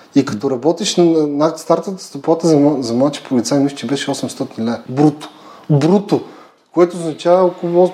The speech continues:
петстотин-шестстотин лева чиста заплата. И за шестстотин лева той трябва да се разправя с на ден сто идиота като мене. И всеки от тях му се репчи и си мисли, че той е най-велики и че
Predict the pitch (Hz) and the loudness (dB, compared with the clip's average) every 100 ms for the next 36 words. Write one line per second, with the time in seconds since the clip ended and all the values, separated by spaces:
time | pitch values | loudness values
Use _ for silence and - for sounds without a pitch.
0 | - 190 180 - 175 185 180 165 180 170 | 0 2 2 0 -2 0 2 2 2 2
1 | - 185 - 160 147 156 147 - - - | -6 -4 0 0 2 2 2 0 -12 -16
2 | - - 117 - 202 - 214 214 190 202 | -16 -12 -8 2 2 4 0 2 0 2
3 | 202 190 202 196 - 170 - 190 190 190 | 0 0 2 2 0 -2 0 2 2 0
4 | 185 - 147 180 196 185 - 196 190 151 | -4 -2 2 4 2 -2 -4 0 0 4
5 | 180 175 - - 139 127 120 160 - - | 2 2 -4 -4 0 2 2 0 -4 -14
6 | - - - - 220 214 202 214 202 208 | -18 -10 -4 4 4 2 -2 0 2 0
7 | 196 190 190 190 - - 165 175 - 175 | 2 4 4 0 -18 -4 0 0 0 -2
8 | - 175 175 170 151 - 165 160 160 143 | 4 6 6 0 -6 0 4 6 4 2
9 | 147 165 175 - 175 | 0 0 -2 -2 -2